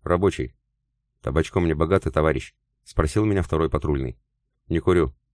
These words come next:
«А вы мне не поможете, товарищи, сесть на поезд? Можно, конечно, мандат показать, только бы не хотелось мне лишний раз показывать документ». «Митька!» — позвал старший патруля, стоящего позади него паренька,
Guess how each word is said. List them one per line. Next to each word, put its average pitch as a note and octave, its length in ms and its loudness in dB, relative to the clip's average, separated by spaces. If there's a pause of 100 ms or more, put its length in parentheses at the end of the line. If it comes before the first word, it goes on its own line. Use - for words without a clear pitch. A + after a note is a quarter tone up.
(360)
«А C#2+ 140 -4
вы G#2+ 120 4
мне A2+ 240 2
не G#2 120 2
поможете, A2+ 420 2
товарищи, E2+ 540 0
сесть - 260 -2
на E2+ 80 -2
поезд? D2+ 400 -2 (400)
Можно, G#2+ 280 2
конечно, G#2+ 380 2
мандат G2+ 360 2
показать, D#2 500 0 (180)
только G#2+ 280 0
бы G#2 80 6
не G2+ 80 4
хотелось G#2 480 0
мне F2+ 240 2
лишний E2+ 320 -2
раз F#2 240 0
показывать D#2 480 0
документ». D2+ 400 -2 (800)
«Митька!» — G2+ 440 2 (420)
позвал D#2 280 2
старший D#2 360 -2
патруля, F#2 480 0
стоящего F2 500 -2
позади E2 380 2
него E2+ 240 0
паренька, E2+ 500 0